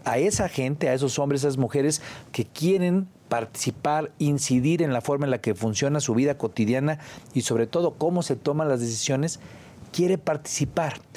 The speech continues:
Entonces nosotros decimos, la transformación, la cuarta transformación,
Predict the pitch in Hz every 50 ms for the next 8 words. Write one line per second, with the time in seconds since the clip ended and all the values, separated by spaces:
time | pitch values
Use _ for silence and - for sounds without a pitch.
0 | - - - - - 180 165 180 185 226 240 202 208 170 - 196 190 185 175 151
1 | - - - - - - - 135 135 135 - 147 143 139 - 160 139 131 135 135
2 | 131 - - 160 185 196 156 110 - 160 165 165 175 139 - 139 127 - 127 110
3 | 110 107 104 - - 117 120 147 156